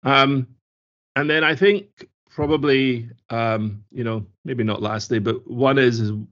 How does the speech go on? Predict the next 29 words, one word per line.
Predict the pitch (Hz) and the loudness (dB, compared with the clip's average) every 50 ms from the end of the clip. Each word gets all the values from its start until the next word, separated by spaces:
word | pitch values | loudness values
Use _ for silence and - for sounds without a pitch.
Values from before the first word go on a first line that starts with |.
| _ _ | _ _
what | - 113 107 | -6 0 2
I've | 131 151 143 127 | 2 2 4 2
learned | 120 107 104 104 101 101 107 | 2 0 0 -2 -4 -4 -6
is, | 107 107 92 104 | -6 -8 -6 -8
is | 104 101 104 | -8 -8 -6
just | 131 113 - - | -6 -6 -6 -6
to | - 123 | -8 -6
be | 98 117 113 110 | -4 -2 -2 -2
accountable | 101 - - 104 101 104 101 135 107 107 104 | -4 -4 -6 -6 -6 -4 -4 -4 -4 -4 -4
to | 98 - 110 | -4 -4 -4
yourself. | 101 98 104 - - 117 101 101 104 101 - | -2 -2 -4 -4 -4 -4 -2 -2 -4 -4 -4
And, | 117 107 101 - - - - - - - - _ _ _ _ - | -4 -6 -6 -8 -12 -20 -20 -20 -20 -20 -20 _ _ _ _ -4
you | - 123 | 0 2
know, | 127 131 | 2 4
I | 139 | 4
learned | 143 156 160 156 147 - - | 6 6 4 4 2 0 0
early | 127 131 123 120 110 | 2 4 4 4 4
on | 107 110 117 120 123 127 117 | 4 2 2 2 0 0 0
that | 117 107 104 - - _ _ _ _ _ _ _ _ _ _ - | -2 -2 -4 -6 -10 _ _ _ _ _ _ _ _ _ _ -2
no | 127 127 123 123 | 0 2 4 4
one | 131 127 120 | 4 4 4
is | 117 107 - | 2 -2 -4
to | - - 117 | -6 -6 -6
blame | 92 113 113 110 107 113 113 113 | -6 -4 -2 0 0 0 0 -2
for | 110 123 113 | -2 -4 -4
anything | 107 117 113 117 113 113 131 127 123 | -4 -4 -4 -4 -2 0 0 2 0
except | 113 - - - 123 110 - - - | 0 -4 -4 -4 -4 -4 -4 -6 -8
yourself. | 113 107 - 120 104 110 110 110 - - _ _ _ _ _ _ _ - | -8 -8 -6 -6 -6 -6 -8 -10 -12 -16 _ _ _ _ _ _ _ -8
Um, | 110 104 101 104 101 104 104 | -4 -2 -2 -2 -2 -4 -6